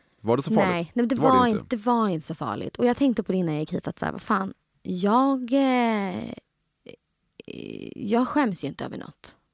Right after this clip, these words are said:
Speaker 2: Eller så här, vad är det du skulle kunna säga som jag trillar av stolen
Speaker 1: Exakt.
Speaker 2: när jag hör?
Speaker 1: Nej.
Speaker 2: Ingenting egentligen.
Speaker 1: Nej.
Speaker 2: Skönt.
Speaker 1: Det var det här med att du är den enda gemensamma nämnaren i alla dina relationer som du kan fundera lite
Speaker 2: Just
Speaker 1: på.
Speaker 2: det, den, den ska jag ta en djup
Speaker 1: Mm.
Speaker 2: funderare på.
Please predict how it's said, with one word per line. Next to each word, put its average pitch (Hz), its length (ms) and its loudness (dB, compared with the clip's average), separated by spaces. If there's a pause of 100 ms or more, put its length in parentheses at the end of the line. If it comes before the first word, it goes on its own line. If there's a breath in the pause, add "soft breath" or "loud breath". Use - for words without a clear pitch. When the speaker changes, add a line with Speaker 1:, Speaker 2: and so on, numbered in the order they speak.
(760)
Speaker 2:
Eller 220 140 4
så 220 100 2
här, 208 80 4
vad 214 140 4
är 208 60 6
det 202 60 4
du 202 120 2
skulle 185 240 -2
kunna 180 220 -2
säga 190 460 2
som 170 220 -6
jag 151 480 -6 (600)
trillar 175 200 0
av 156 40 0
stolen 208 520 -4 (680)
Speaker 1:
Exakt. - 260 -10
Speaker 2:
när 175 60 0
jag 143 80 -2
hör? - 260 -8 (240)
Speaker 1:
Nej. 104 180 -12
Speaker 2:
Ingenting 226 460 0
egentligen. - 340 -18 (140)
Speaker 1:
Nej. 120 220 -10 (1120 soft breath)
Speaker 2:
Skönt. - 440 4
Speaker 1:
Det 233 60 8
var 196 60 6
det 120 80 6
här 117 140 6
med 110 120 4
att - 220 -4
du 104 260 4
är 101 140 4
den 101 100 0
enda 98 260 0
gemensamma 101 320 -2
nämnaren 98 320 -2
i - 20 0
alla 98 140 -2
dina 98 180 -2
relationer 101 480 -2
som 92 140 -10
du 82 60 -8
kan 80 160 -10
fundera 78 200 -4
lite - 120 2
Speaker 2:
Just 359 240 2
Speaker 1:
på. 226 40 0
Speaker 2:
det, 190 60 0
den, 277 360 2
den 302 220 4
ska - 120 0
jag 202 80 2
ta 202 120 2
en 190 160 -2
djup 208 200 2
Speaker 1:
Mm. 156 100 -10
Speaker 2:
funderare 160 500 -6
på. - 200 -8